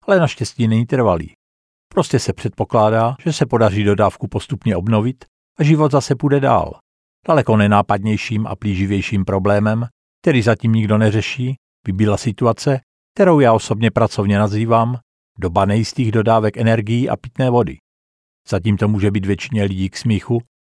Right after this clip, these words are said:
elektřina jde v pohodě celý den, voda taky teče a plyn přes léto nějak tak není potřeba. Ale to se může rychle změnit.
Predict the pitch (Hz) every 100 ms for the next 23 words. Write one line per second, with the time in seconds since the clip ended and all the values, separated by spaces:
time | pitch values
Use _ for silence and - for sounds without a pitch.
0 | _ 170 147 - 123 107 104 - 104 104
1 | 101 - 95 95 104 113 117 - _ _
2 | - 135 104 127 156 - - - 135 -
3 | _ _ 190 - 185 160 170 139 147 156
4 | 151 139 147 131 143 139 139 - - 104
5 | - _ _ _ _ _ - 92 92 98
6 | 107 110 104 107 - 120 110 123 95 -